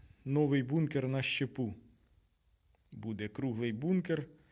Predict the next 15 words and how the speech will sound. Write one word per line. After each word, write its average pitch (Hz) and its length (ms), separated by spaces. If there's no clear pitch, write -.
із 117 180
пружинами. 147 800
І 160 140
надо 147 400
такий 135 320
редуктор. 123 580
Так, 120 440
покрутився, 139 680
я 147 180
подивився, 143 680
вони 143 280
всі, 147 460
ну, 151 160
всі 165 300
дуже 139 400